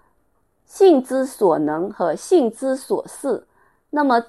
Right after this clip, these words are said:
今天这一个课程呢，就是信之所能的第一个小点，就是信能够增长。那么现在我们来看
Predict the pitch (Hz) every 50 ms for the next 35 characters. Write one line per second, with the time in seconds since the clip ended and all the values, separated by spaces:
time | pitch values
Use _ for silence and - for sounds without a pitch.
0 | _ _ - 339 349 339 370 359 311 302 302 - 330 269 226 220 208 208 196 180
1 | 180 - - 330 269 220 - - 190 151 151 165 165 160 165 - - 208 190 196
2 | - - 165 - - - 392 381 320 240 202 196 - - 240 240 240 254 - -
3 | - 190 170 156 151 160 151 151 160 190 214 233 208 185 - _ - 285 302 330
4 | 349 339 330 262 - - - - - 139 170 214 - 196 143 - - _ _ _
5 | _ _ _ _ _ _ - 233 208 - 185 180 - - - - 392 349 247 190
6 | - - _ - 175 165 165 156 151 170 233 - 262 202 170 160 160 - - 330
7 | 311 302 330 330 - 226 - - _ _ _ _ _ _ _ _ _ _ _ _
8 | _ _ _ _ _ _ 285 285 285 277 294 - 339 320 285 - 262 226 202 170
9 | 165 180 196 208 175 156 156 - - 220 - 160 165 147 147